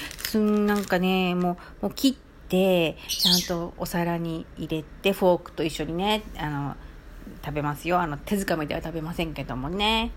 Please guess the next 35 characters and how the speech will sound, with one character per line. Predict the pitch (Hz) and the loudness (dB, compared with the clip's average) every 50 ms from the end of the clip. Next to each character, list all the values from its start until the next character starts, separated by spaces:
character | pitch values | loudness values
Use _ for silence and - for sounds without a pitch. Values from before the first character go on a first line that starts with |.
| - - - | -10 -10 -10
は | - - 147 147 147 147 | -8 -4 -2 -2 0 -2
い。 | 139 139 - - - - - - - - - - - - - - - - - - - - - - - - - - - - - | -2 -4 -8 -12 -16 -16 -16 -16 -18 -18 -18 -18 -18 -18 -20 -20 -20 -20 -20 -20 -20 -20 -20 -20 -20 -20 -20 -20 -20 -12 -8
う | 180 | -4
ー | |
ん。 | 170 170 185 202 247 294 330 349 349 370 381 392 415 415 427 440 440 403 370 - - - - - - - | -2 0 0 0 0 0 -2 -4 -4 -4 -4 -4 -4 -6 -6 -6 -6 -8 -10 -14 -20 -20 -20 -12 -4 0
な | 240 254 | 0 0
ん | |
か、 | 240 208 175 - - - - - - - - - - - | 0 -2 -6 -8 -10 -20 -20 -20 -20 -20 -20 -14 -6 -2
バ | - 240 | 0 2
ー | 294 | 2
ム | 339 339 311 | 2 2 2
ク | - 339 | 2 2
ー | 330 | 2
ヘ | 311 285 208 | 2 2 -2
ン | 180 | -2
っ | |
て | 180 175 | -2 -4
食 | - 185 196 | -2 4 4
べ | 247 262 | 4 4
る | 202 165 | 4 0
と、 | - 170 170 160 135 - - - - - - - - - - | 0 0 0 0 -2 -6 -8 -18 -20 -20 -20 -20 -12 -4 -2
あ | 208 | 0
の | 185 175 165 | 0 0 0
ね、 | 160 165 170 175 - - - - - - - - - - - - - - | -2 -4 -6 -8 -10 -18 -20 -20 -20 -20 -20 -20 -20 -20 -20 -16 -10 -6
バ | 214 180 226 226 | 0 4 4 4
ラ | 233 254 | 6 6
バ | 240 269 | 6 6
ラ | 269 277 | 6 6
に | 269 269 269 269 254 - - - | 4 4 2 2 0 -2 -6 -6
分 | 190 180 247 254 247 | 0 4 4 4 4
解 | - 254 262 | 4 2 2
す | 240 240 233 | 2 0 -2
る | 233 | 0
感 | 233 240 233 220 | 2 2 2 2
じ、 | 214 220 208 | 0 -2 -4